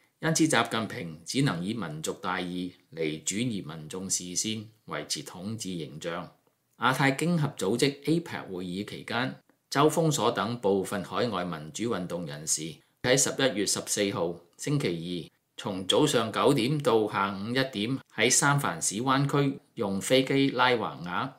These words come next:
喺灣區上空飛行。橫額上用英文寫嘅 End C C P、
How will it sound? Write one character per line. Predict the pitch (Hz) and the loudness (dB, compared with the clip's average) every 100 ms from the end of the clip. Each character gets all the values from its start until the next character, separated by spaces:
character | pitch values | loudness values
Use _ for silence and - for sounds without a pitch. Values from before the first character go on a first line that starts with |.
| - | -16
喺 | 80 104 | -8 -2
灣 | 120 117 113 | 0 0 2
區 | 117 | 0
上 | 110 82 | 0 -2
空 | 101 107 | -6 -8
飛 | 123 113 113 | -4 -4 -4
行。 | 139 - _ _ _ _ - | -8 -16 _ _ _ _ -4
橫 | 92 101 | -2 2
額 | 127 156 | 2 4
上 | - 110 113 | 4 4 2
用 | 104 117 | 0 2
英 | 139 | 4
文 | 127 82 | 2 2
寫 | 98 95 | -2 0
嘅 | 107 101 - _ _ | 0 -2 -4 _ _
End | 143 160 165 175 | 2 4 4 4
C | - 143 | 4 4
C | 139 143 | 4 2
P、 | 139 147 151 165 | 2 0 0 -2